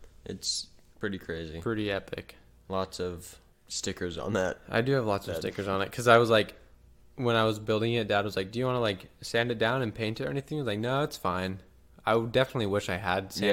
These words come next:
Speaker 1: Yeah.
Speaker 2: it and painted it, 'cause
Speaker 1: Put, like,
Speaker 2: like,
Speaker 1: a clear coat on
Speaker 2: a
Speaker 1: it or
Speaker 2: little
Speaker 1: something.
Speaker 2: ugly. It's kind of an eyesore, but it's fine. I'm not gonna be living here forever. And I just put stickers on it to make it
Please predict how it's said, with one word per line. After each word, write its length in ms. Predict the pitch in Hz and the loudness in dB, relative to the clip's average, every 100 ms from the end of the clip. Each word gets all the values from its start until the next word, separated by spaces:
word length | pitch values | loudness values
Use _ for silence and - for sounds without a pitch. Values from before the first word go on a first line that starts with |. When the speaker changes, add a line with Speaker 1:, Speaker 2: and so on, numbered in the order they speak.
| 92 | 2
Speaker 1:
Yeah. 60 | |
Speaker 2:
it 40 | 104 | 0
and 120 | 98 | -2
painted 280 | 95 98 107 | -6 -8 -2
it, 200 | 113 113 | -2 -2
'cause 340 | - 92 90 - | -6 -10 -10 -4
Speaker 1:
Put, 120 | 123 | 0
like, 120 | 98 95 | 2 0
Speaker 2:
like, 120 | 82 | -4
Speaker 1:
a 40 | |
clear 180 | - 87 | -4 -4
coat 220 | - 92 | -2 -2
on 80 | 90 | -2
Speaker 2:
a 40 | |
Speaker 1:
it 0 | |
or 40 | 113 | -2
Speaker 2:
little 180 | 107 98 | 0 0
Speaker 1:
something. 280 | 95 92 | 0 -2
Speaker 2:
ugly. 160 | 107 110 - | -4 -4 -10
It's 120 | - - | -20 -10
kind 140 | 107 | -6
of 60 | 98 | -6
an 100 | 87 | -4
eyesore, 500 | 87 - 107 107 107 - - | -6 -6 -8 -8 -10 -18 -8
but 320 | 101 95 - - - - - - - - - - | -4 -4 -6 -18 -20 -20 -20 -20 -20 -20 -20 -20
it's 120 | - | -12
fine. 280 | - 92 101 | -4 -2 -2
I'm 100 | 117 | -4
not 160 | 98 | -6
gonna 120 | 95 92 | -6 -6
be 60 | |
living 200 | 92 92 | -4 -4
here 160 | 101 90 | -6 -6
forever. 460 | 95 87 87 101 - - | -4 -4 -4 -6 -8 -16
And 100 | - | -8
I 60 | 101 | -6
just 160 | 101 - | -6 -2
put 320 | 101 90 - | -2 -2 -10
stickers 380 | - 110 104 98 | -6 -6 -4 -4
on 140 | 95 | -4
it 120 | 95 - - - - - | -4 -10 -20 -20 -18 -12
to 100 | 104 | -8
make 300 | 101 98 - | -8 -8 -8
it 160 | 104 | -10